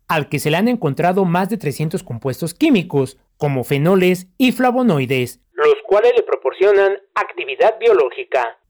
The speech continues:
Una de estas características es la prevención de las infecciones.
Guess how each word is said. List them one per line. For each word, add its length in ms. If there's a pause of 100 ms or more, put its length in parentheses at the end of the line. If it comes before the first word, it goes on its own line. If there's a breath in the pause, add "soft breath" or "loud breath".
Una 280
de 100
estas 200
características 960 (120)
es 140
la 120
prevención 460
de 80
las 140
infecciones. 760